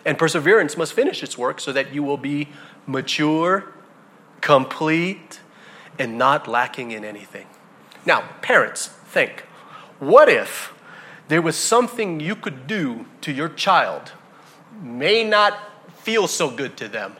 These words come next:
but you knew that when it was done, they would be more mature, they would be more complete, and they would be not lacking in anything. Would you do it? Come on, parents.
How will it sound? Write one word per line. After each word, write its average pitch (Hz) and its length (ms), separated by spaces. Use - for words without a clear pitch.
but 151 240
you 180 100
knew 180 320
that 131 220
when 139 140
it 170 120
was 180 180
done, 135 360
they 143 180
would 139 200
be 139 120
more 123 240
mature, 151 580
they 127 100
would 117 200
be 131 100
more 123 220
complete, 151 680
and 117 120
they 120 80
would 110 180
be 117 120
not 113 300
lacking 107 320
in 107 140
anything. 107 400
Would 117 160
you 107 80
do 113 180
it? 127 100
Come - 160
on, 160 120
parents. - 480